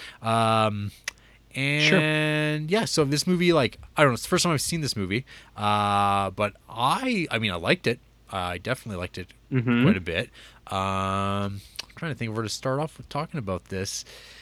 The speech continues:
Speaker 2: Just get into it, baby.
Speaker 1: Get,
Speaker 2: Hit 'em in the beans.
Speaker 1: Hit 'em in the beans. Uh, yeah, so in the preamble, uh, talking about this movie at the beginning of the episode,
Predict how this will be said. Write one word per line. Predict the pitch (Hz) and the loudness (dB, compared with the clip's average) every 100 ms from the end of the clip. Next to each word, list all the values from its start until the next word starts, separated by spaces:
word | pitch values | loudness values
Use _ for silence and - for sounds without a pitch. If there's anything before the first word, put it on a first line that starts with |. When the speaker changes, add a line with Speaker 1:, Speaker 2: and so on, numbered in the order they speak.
| - - - - - - - - - - | -20 -16 -10 -10 -10 -14 -20 -20 -20 -4
Speaker 2:
Just | - 139 | 6 8
get | 196 185 | 10 10
into | 190 185 156 | 10 10 10
it, | |
baby. | 135 135 147 | 10 8 6
Speaker 1:
Get, | 151 135 127 | 0 -8 4
Speaker 2:
Hit | 156 | 6
'em | 175 | 8
in | 170 | 6
the | 156 | 8
beans. | 170 135 107 - | 8 8 2 -8
Speaker 1:
Hit | - 113 | -4 -4
'em | 127 | -2
in | 139 | -4
the | |
beans. | 135 110 - - - - - - - - - - - | -4 -4 -4 -4 -2 -6 -8 -16 -20 -20 -20 -20 -4
Uh, | 123 123 123 123 120 120 - _ _ - _ 151 | 2 6 6 6 4 0 -10 _ _ -20 _ 4
yeah, | 175 - - | 4 4 -6
so | - 147 131 123 120 117 117 - _ _ _ _ - - | -2 4 6 6 6 4 2 -4 _ _ _ _ -8 -2
in | 143 | -2
the | |
preamble, | - 175 151 131 120 139 - | 2 4 6 6 4 2 -2
uh, | 120 113 110 107 | 2 2 4 0
talking | - 117 | 0 0
about | 110 | 0
this | 104 | -2
movie | 113 110 110 110 117 | 0 2 2 2 0
at | 107 95 | -6 -8
the | - | -4
beginning | 101 101 | -2 0
of | |
the | 98 | 0
episode, | 92 - 110 | -2 0 2